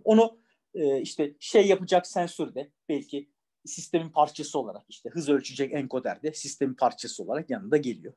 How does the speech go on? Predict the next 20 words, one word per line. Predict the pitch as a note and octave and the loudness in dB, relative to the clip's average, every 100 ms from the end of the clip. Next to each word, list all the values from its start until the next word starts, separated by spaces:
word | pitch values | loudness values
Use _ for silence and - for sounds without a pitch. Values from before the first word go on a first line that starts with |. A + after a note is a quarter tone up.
| - | -18
Diyelim | - - | -20 -16
ki. | - C#3+ | -12 -6
Yani | G#2 | -6
şöyle | - G#2 | -4 -4
bir | G#2+ A#2+ _ _ _ | -4 -8 _ _ _
basitçe | _ - G#3 D3 - - | _ -6 0 0 0 -8
şuraya | B2+ B2+ B2 | -4 0 0
çizebilirsem, | - A2 G2 - - D3 - _ _ _ _ | -2 -8 -8 -8 -2 -2 -2 _ _ _ _
e, | G3+ C#2+ - - - - - | -20 -20 -20 -20 -18 -18 -16
yani | - - | -16 -4
bir | D3 | 2
motor | D3+ D3 - | 4 6 4
sistemi | - - - F2 | 2 -4 -4 -4
var. | - F3+ | -6 -6
Ne? | G2+ F#2+ - | -6 -8 -6
Bir | C3 | -4
motor | G#2+ - - C3 | -2 -4 -6 -6
var. | C#3 - - | -6 -10 -20
İşte | - | -16
şurasında. | - - - - D3 | -12 -6 -6 -4 -6